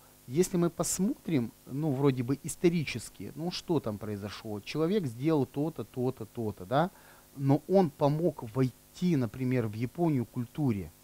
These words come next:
потому что Япония была закрытым обществом. И через это Евангелие достигло Японии. Его послушание, его вхождение, э,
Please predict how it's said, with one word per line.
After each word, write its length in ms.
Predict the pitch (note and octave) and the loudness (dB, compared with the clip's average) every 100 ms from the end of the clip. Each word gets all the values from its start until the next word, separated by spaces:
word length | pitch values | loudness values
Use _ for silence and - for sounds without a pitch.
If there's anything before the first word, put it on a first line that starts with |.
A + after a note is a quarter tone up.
| - | -20
потому 220 | - A#2+ | -14 -10
что 160 | A#2 B2+ | -8 -6
Япония 360 | A#2+ - D#3 C3 | -4 -2 0 2
была 240 | A#2+ A#2 | 0 0
закрытым 600 | G#2 A#2 C3 C3 - F#2+ - | -2 -4 -2 -2 -2 -12 -14
обществом. 560 | G#2 - - - - - - - - - | -14 -14 -18 -20 -20 -20 -20 -20 -20 -14
И 80 | C#3 | -2
через 340 | C#3+ B2 - | 0 0 -2
это 260 | - E3 - | 0 0 2
Евангелие 640 | A2 A2 B2 C3+ A#2 G#2+ G#2+ | 0 0 0 0 -2 -6 -8
достигло 760 | G2+ - - B2+ A2 G2 E2+ - - - | -8 -14 -12 -12 -10 -10 -12 -16 -20 -16
Японии. 580 | G2 - F#2+ E2+ D#2 - - - - - | -14 -12 -10 -10 -12 -16 -20 -20 -20 -12
Его 400 | A#2 B2+ C#3+ F3+ | 0 2 8 8
послушание, 1000 | C#3+ C3+ - C3 - E3 E3+ E3 B2+ A2+ | 6 -2 -4 -4 -2 4 4 4 2 0
его 400 | G#2+ A#2+ C3+ C#3 | -2 -2 2 2
вхождение, 920 | - B2+ G#2+ A2 C3+ D3 C3 B2 A2+ - - - - - - - - | 2 -4 -6 -4 0 2 2 2 -2 -6 -18 -20 -20 -20 -20 -20 -12
э, 760 | - A#2+ A#2 A2+ A2 G#2+ G#2+ | -4 0 2 2 0 -2 -4